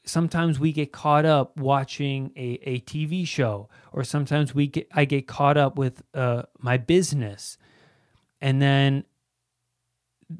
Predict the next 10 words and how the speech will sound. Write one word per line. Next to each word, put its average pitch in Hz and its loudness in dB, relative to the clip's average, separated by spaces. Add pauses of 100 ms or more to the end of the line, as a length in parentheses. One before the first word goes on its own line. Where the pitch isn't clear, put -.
(120)
the 139 2
quality 170 2
time 135 0 (480)
between 139 0
us 127 0 (640)
lacks 170 -2
once 131 -2
in 131 0
a 123 0
while. 107 -2